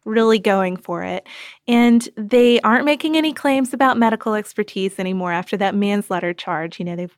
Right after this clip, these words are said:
they've learned better than that. And it seems like the business <laughs> gets off to an amazingly lucky start because one of their first clients is seventy-three-year-old multimillionaire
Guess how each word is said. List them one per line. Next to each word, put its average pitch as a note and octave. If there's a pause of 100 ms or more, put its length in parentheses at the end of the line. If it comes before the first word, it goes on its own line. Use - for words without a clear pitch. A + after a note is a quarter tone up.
(120)
they've F#3+
learned A#3
better G3+
than F3+
that. D3+ (500)
And C4
it B3+
seems -
like F#4+
the C4+
business A#3
<laughs> -
gets -
off G#3+
to G#3
an G3+
amazingly G#3
lucky F#3
start F#3+
because G3+
one G#3+
of A#3+
their A#3+
first A#3
clients F#3+
is F#3+
seventy-three-year-old A#3 (580)
multimillionaire G3+